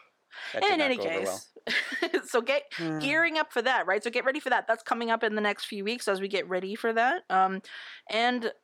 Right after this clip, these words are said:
Speaker 2: geez, I don't even have to say, but other than thank you for listening.
Speaker 1: Absolutely.
Speaker 2: Thank you for subscribing. Thank
Speaker 1: Yep.
Speaker 2: you for downloading our episodes.
Speaker 1: Mm-hmm.
Speaker 2: Hello to the Netherlands and North Korea, where we're a little bit more
Speaker 1: Not
Speaker 2: popular.
Speaker 1: North Korea.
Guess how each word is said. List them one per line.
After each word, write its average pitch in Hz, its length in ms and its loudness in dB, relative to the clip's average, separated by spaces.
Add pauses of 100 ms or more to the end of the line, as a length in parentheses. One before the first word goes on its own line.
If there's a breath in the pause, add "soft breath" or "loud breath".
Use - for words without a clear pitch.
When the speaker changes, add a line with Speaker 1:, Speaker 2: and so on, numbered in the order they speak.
Speaker 2:
geez, 247 460 -4
I 233 100 0
don't 277 120 0
even 240 120 0
have 196 60 -2
to - 80 -8
say, 247 180 0
but 226 140 -2
other 226 120 4
than 185 200 -8
thank 208 340 -4
you 185 160 -2
for 175 220 -2
listening. 202 380 -2 (160)
Speaker 1:
Absolutely. 110 440 -4
Speaker 2:
Thank 240 140 -2
you 262 60 -8
for 277 100 -4
subscribing. 247 640 -2
Thank - 120 -4
Speaker 1:
Yep. - 80 -2
Speaker 2:
you - 20 -20
for 226 100 0
downloading 214 420 0
our 196 140 4
episodes. 220 480 0 (220 loud breath)
Speaker 1:
Mm-hmm. - 140 -2
Speaker 2:
Hello 294 400 4
to 285 300 0
the 214 120 -2
Netherlands 262 480 2
and 190 120 0
North 190 220 -2
Korea, 226 280 0
where 196 180 0
we're 156 140 -2
a 147 40 -2
little 160 160 -8
bit 208 120 -2
more 208 100 -2 (120)
Speaker 1:
Not 180 100 4
Speaker 2:
popular. 233 300 2
Speaker 1:
North 135 280 0
Korea. 123 400 0